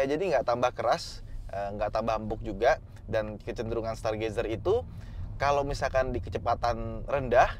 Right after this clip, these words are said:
gitu ya, kita lewatin jalan, eh, yang kurang bagus apa segala macam,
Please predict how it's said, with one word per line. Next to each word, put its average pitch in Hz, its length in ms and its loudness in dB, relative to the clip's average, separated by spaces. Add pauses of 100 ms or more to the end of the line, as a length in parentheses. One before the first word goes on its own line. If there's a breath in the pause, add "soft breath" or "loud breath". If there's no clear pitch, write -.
(120)
gitu 107 160 -4
ya, 120 160 -2
kita 127 160 -2
lewatin 107 480 2
jalan, 98 480 -4 (160)
eh, 95 640 -8
yang 98 160 -8
kurang 98 240 -4
bagus 120 160 -2
apa 113 80 -10
segala 107 320 -4
macam, 120 80 -2